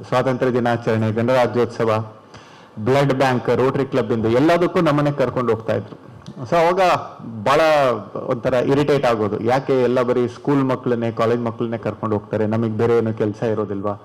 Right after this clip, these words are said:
ಅಥವಾ ನಮಗೆ, ಆ, ನಡೆಯುವಂಥ ಒಂದು ಪಠ್ಯಕ್ರಮಗಳನ್ನ ಓದಲೆ ಕ್ಲಾಸನ್ನ ಎಲ್ಲ ಬಿಟ್ಟು ಕರ್ಕೊಂಡು ಹೋಗ್ತಾರೆ, ಏನು ಉಪಯೋಗ ಅಂತ. ಬಹಳಷ್ಟು ವರ್ಷ ನನಗೆ ಅರ್ಥ ಆಗ್ಲಿಲ್ಲ.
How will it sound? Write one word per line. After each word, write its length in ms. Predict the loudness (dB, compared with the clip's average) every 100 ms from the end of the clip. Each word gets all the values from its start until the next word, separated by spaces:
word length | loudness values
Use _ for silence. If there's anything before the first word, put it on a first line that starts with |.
| -20 -20 -20 -20 -10
ಅಥವಾ 560 | -2 2 2 0 -6 -8
ನಮಗೆ, 720 | -6 -2 0 2 2 0 -2
ಆ, 480 | -8 -8 -2 -2 -2
ನಡೆಯುವಂಥ 480 | -2 0 2 2 2
ಒಂದು 680 | 0 2 2 2 2 -2 -4
ಪಠ್ಯಕ್ರಮಗಳನ್ನ 720 | -2 0 0 0 2 0 2
ಓದಲೆ 480 | 2 2 2 0 0
ಕ್ಲಾಸನ್ನ 460 | 2 2 2 0
ಎಲ್ಲ 220 | 2 2
ಬಿಟ್ಟು 300 | 2 0 -2
ಕರ್ಕೊಂಡು 380 | -2 -2 0 0
ಹೋಗ್ತಾರೆ, 360 | 0 -2 -2 2
ಏನು 200 | 2 0
ಉಪಯೋಗ 340 | 0 0 0
ಅಂತ. 260 | -2 -4 -8 -10 -18 -20 -20 -20 -20 -20 -20 -20 -20 -20 -20 -8
ಬಹಳಷ್ಟು 400 | 0 2 2 2
ವರ್ಷ 180 | 2 2
ನನಗೆ 280 | 2 2 2
ಅರ್ಥ 240 | 2 2
ಆಗ್ಲಿಲ್ಲ. 640 | 0 2 0 0 0 -4